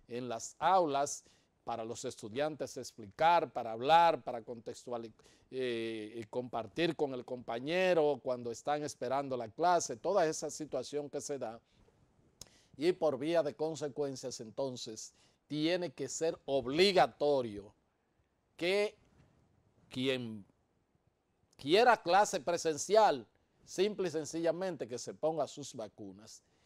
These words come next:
El que no quiera clase presencial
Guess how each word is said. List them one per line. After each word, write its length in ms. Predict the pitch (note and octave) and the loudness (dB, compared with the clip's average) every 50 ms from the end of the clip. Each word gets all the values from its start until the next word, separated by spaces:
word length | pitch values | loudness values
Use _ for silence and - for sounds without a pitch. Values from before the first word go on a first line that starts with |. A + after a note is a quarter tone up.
| _ _ _ _ _ - | _ _ _ _ _ -6
El 240 | - D#3 F3 E3+ D3 | -2 0 0 0 0
que 160 | - E3 D#3+ | 0 -2 0
no 280 | D#3 E3+ G#3+ B3 A#3+ - | 2 4 4 4 4 2
quiera 420 | - - F#3+ G#3+ A3+ G#3+ F#3+ - | -2 2 4 6 6 6 6 4
clase 380 | - F#3+ G3+ G#3+ G3+ - F3+ D#3+ | 4 4 6 6 4 2 0 0
presencial 840 | - F3+ E3+ - - F3+ E3 D#3+ - G3+ G#3+ G3 E3 B2+ A#2 A#2 | 0 0 0 0 -2 -4 -4 -2 2 6 6 6 6 4 2 -4